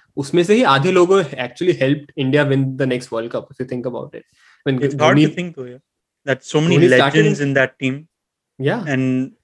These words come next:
Speaker 2: couldn't win a World Cup, but obviously there was another team that was just
Speaker 1: Exactly. It was
Speaker 2: God
Speaker 1: overshadowed by
Speaker 2: mode.
Speaker 1: Australia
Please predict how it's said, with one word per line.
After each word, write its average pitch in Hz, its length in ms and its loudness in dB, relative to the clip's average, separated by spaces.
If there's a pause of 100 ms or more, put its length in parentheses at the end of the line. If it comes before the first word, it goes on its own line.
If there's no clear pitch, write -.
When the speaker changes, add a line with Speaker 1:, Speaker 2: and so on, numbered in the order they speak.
(240)
Speaker 2:
couldn't 143 240 -4
win 143 140 -6
a 135 160 -4
World 131 180 -2
Cup, 127 140 -2
but 135 100 2
obviously 135 400 2
there 131 80 6
was 131 180 4 (120)
another 131 320 2 (100)
team 135 220 0
that 120 180 -4
was 131 240 0 (440)
just 131 260 -2 (200)
Speaker 1:
Exactly. 143 540 -2
It 143 80 -2
was 175 120 4
Speaker 2:
God 170 100 4
Speaker 1:
overshadowed 175 440 4
by 202 60 2
Speaker 2:
mode. 165 120 4
Speaker 1:
Australia 170 340 -2